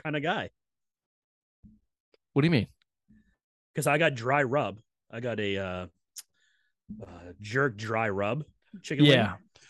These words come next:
Speaker 1: And you
Speaker 2: I'll
Speaker 1: were
Speaker 2: do
Speaker 1: very upset with me. You called me Kyle, which really hurt my feelings.
Speaker 2: Yeah, no, that's a very Cajun fucking move. And for week one,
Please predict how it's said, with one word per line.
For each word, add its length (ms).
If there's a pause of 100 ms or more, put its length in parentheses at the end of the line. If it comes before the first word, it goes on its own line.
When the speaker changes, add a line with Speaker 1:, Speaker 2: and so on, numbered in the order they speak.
Speaker 1:
And 80
you 60
Speaker 2:
I'll 80
Speaker 1:
were 60
Speaker 2:
do 80
Speaker 1:
very 260
upset 340
with 140
me. 100
You 120
called 260
me 60
Kyle, 440
which 260 (540)
really 240
hurt 220
my 120
feelings. 600
Speaker 2:
Yeah, 280
no, 220
that's 200
a 40
very 240
Cajun 380
fucking 320
move. 280 (460)
And 200
for 120
week 320
one, 360